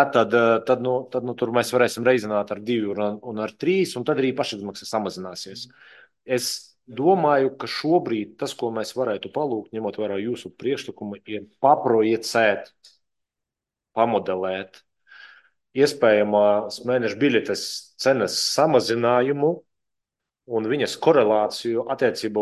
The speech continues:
uz pasažieru plūsmu. Nu, cik tad daudz vairāk ir jāpabrauc vai cik tad daudz vairāk ir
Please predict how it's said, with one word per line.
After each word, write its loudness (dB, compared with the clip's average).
uz -6
pasažieru -4
plūsmu. -6
Nu, -12
cik -8
tad 0
daudz 6
vairāk 2
ir -8
jāpabrauc 2
vai -4
cik -16
tad -8
daudz 2
vairāk -4
ir -8